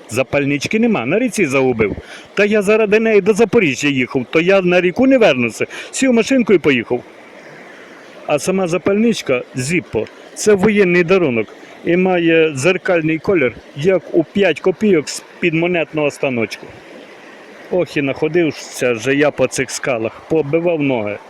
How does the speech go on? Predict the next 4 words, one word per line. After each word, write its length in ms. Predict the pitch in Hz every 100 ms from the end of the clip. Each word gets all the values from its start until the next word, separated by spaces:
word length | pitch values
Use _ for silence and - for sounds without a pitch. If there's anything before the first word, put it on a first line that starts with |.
| - - -
захекався, 920 | 131 127 165 - 156 123 113 101 - - - - -
зашмаркався, 920 | 131 143 165 175 185 151 - 110 -
в 120 | 120 117
Боже, 540 | 120 139 180 117 110